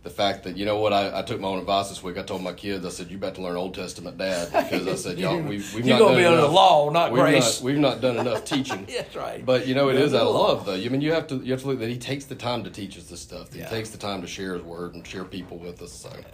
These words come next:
Speaker 1: um,
Speaker 2: Mindful and ca-, kind and patient,
Speaker 1: Yeah.
Speaker 2: and, uh, his kindness leads us to repentance. His mercy, man, it, it, it, it, he doesn't give us what we deserve, and his grace strengthens us every day. So,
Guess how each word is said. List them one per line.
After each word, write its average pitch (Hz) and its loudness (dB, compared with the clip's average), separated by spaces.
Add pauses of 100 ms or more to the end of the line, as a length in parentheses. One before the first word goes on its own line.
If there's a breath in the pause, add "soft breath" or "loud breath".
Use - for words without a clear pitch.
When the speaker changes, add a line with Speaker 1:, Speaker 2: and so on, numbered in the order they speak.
(460 loud breath)
Speaker 1:
um, - -8
Speaker 2:
Mindful 151 2
and 120 -4
ca-, 131 0 (120)
kind 139 -2
and 127 -4
patient, - -8
Speaker 1:
Yeah. 90 -10 (120)
Speaker 2:
and, 87 -6
uh, 82 -4
his 98 -8
kindness 123 -4
leads 117 -4
us 110 -8
to 123 -6
repentance. 175 -2 (420 loud breath)
His 87 -10
mercy, 135 -2
man, 139 2
it, 98 -8
it, 110 -4
it, 110 -6
it, 107 -8
he - -4
doesn't 135 0
give 139 2
us 120 -6
what 117 -2
we 110 -6
deserve, 143 2
and 92 -10
his 90 -10
grace 113 -6
strengthens 113 -10
us 104 -10
every 95 -10
day. 76 -6
So, 87 -8